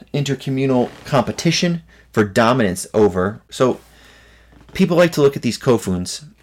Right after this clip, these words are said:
and they see the establishment of kofuns as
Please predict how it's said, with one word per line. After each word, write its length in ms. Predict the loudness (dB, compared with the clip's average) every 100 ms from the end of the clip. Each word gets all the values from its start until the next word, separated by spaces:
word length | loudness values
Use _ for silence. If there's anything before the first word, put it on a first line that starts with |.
| _ -2
and 120 | 0
they 100 | 0
see 460 | 0 0 0 -2 -6
the 320 | -6 -4 -4
establishment 640 | -6 0 0 0 -2 -2
of 140 | -2 0
kofuns 600 | 0 2 -2 -4 -6 -4
as 460 | 0 0 -2 -6